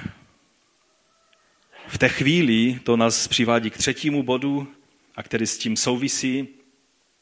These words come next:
je napsán, je, je, eh, se, nebo, eh, se chci zaměřit na to, eh, co prožijí následovníci Ježíše, protože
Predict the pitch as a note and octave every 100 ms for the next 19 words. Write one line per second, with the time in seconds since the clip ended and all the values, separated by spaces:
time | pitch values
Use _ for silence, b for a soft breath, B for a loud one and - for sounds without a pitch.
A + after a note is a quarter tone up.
0 | - A#2+ A2+ A2 - A#2 A#2 A#2 B2 A2+
1 | A2+ A2 A2 G#2+ G2+ - B B B B
2 | B - F#2+ F#2+ F#2+ - G#2+ - G#2+ G#2
3 | G2 G2 G2 F#2+ G#2 G#2 G2+ G2 F#2+ F#2+
4 | - - A#2 A#2 B2+ A#2+ B2 A2 B2+ C3
5 | C3+ C#3 - B B B B B B B
6 | _ G2+ G#2 G#2+ - E3+ E3 D3+ B2 A#2+
7 | A2 G#2+ G#2 B B G#2+ A#2+ B2+ C#3 B2
8 | A2 A2 G#2+ - G#2+ G#2+ G2+ A#2+ A2 G#2+
9 | A2 A#2+ - C3+ D3 - A#2+ A#2 A2+ A2+